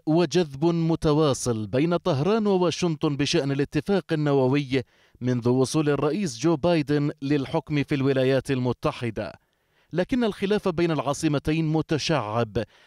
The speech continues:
باتساع النفوذ الإيراني في الشرق الأوسط. وإذ تغيب فرص الدبلوماسية في التعاطي مع الملف النووي الإيراني، يبدو التحرك على ملفات الانسحاب الأمريكي من العراق والعلاقات بين طهران والرياض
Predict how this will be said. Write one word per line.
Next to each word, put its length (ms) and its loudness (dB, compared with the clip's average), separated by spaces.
باتساع 600 0
النفوذ 400 0
الإيراني 640 2
في 180 -4
الشرق 480 -2
الأوسط. 920 -4
وإذ 340 0
تغيب 380 0
فرص 360 0
الدبلوماسية 760 0
في 100 0
التعاطي 580 0
مع 200 0
الملف 420 -2
النووي 520 2
الإيراني، 600 0
يبدو 300 -2
التحرك 680 -2
على 440 0
ملفات 500 0
الانسحاب 580 0
الأمريكي 520 0
من 180 -2
العراق 640 0
والعلاقات 960 0
بين 400 -2
طهران 500 0
والرياض 680 0